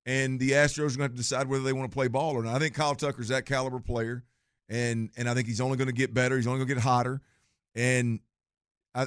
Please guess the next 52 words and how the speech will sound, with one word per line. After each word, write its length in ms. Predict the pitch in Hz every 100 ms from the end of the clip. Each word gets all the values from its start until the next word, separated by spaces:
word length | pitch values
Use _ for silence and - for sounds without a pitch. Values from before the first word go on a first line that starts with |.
| -
I 100 | 135
think 220 | 143 123
Dana, 400 | 127 151 143 127
I 100 | 139
don't, 160 | 160 135
I 140 | 147
haven't, 260 | 156 123 120
I 120 | 135
haven't 200 | 147 127
researched 460 | 120 120 - 123 95
Dana 180 | 123 117
Brown 300 | 113 120 117
to 60 |
the 80 | 107
point 320 | 90 123 120
of, 180 | 110 85 _ _ _ _ _ _ _ _
of 140 | 113 107
knowing 260 | 127 123
every 200 | 127 123 -
player 280 | 131 123
he's 180 | 117 110
ever 180 | 120 104
signed. 440 | - 139 120 110 - _ _
But 120 | 123 131
I 80 |
think, 220 | 143 120 -
I 80 | 131
think 180 | 139 127
Dana's 280 | 135 139 120
probably 280 | 131 127 120
a 40 |
little 120 | 123
more 220 | 131 123 120
open 280 | 123 123 113
to, 80 | -
to 100 | 113
signing 360 | 101 127 131 123
a, 120 | 120
a 60 | 110
player 320 | 127 127 127
to 160 | 131 113
a 20 |
long-term 540 | 123 127 120 131 123
deal 200 | 127 139
where 140 | 123 110
Jim 260 | 110 127
Crane 300 | - 131 131
has 140 | 117 98
been 180 | 123
totally 400 | 107 127 120 123
against 380 | 117 120 127 -
it. 100 | 156